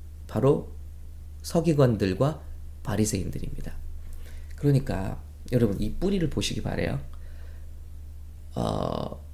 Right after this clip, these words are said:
서기관과 바리새인들의 이 시스템이 산헤드린 혹은 공회였고요. 그 공회는 어디서부터 왔다고요? 모세 시대 때부터 세워진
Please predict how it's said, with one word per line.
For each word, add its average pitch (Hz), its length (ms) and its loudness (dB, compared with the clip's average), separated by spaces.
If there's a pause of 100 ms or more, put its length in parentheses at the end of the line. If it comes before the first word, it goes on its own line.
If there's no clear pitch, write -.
(260)
서기관과 165 840 4
바리새인들의 113 1500 4 (460)
이 135 120 2
시스템이 165 880 4 (1400)
산헤드린 139 640 4 (100)
혹은 151 300 6
공회였고요. - 1400 2
그 - 140 -2
공회는 123 600 8 (260)
어디서부터 123 520 6
왔다고요? 98 600 0 (320)
모세 143 440 8
시대 180 380 2
때부터 160 360 4
세워진 156 720 4